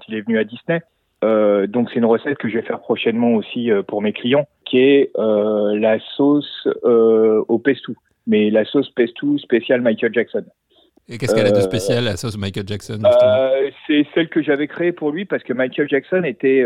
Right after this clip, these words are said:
Speaker 1: euh, végétarien. Donc pour lui, j'avais fait, j'avais créé des légumes, euh, grillés fumés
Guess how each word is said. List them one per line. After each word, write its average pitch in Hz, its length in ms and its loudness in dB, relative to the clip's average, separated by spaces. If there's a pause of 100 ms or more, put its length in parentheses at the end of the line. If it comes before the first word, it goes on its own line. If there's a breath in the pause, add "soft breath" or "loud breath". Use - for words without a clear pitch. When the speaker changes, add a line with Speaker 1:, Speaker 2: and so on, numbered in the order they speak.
(120)
Speaker 1:
euh, 110 260 2
végétarien. 127 480 0 (280)
Donc 131 320 -16
pour 139 180 4
lui, 180 460 -2
j'avais 127 320 -2
fait, 160 500 0
j'avais 117 260 0
créé 147 360 0
des 117 140 0
légumes, 143 540 -2 (140)
euh, 110 240 4
grillés 151 480 2 (160)
fumés 156 320 0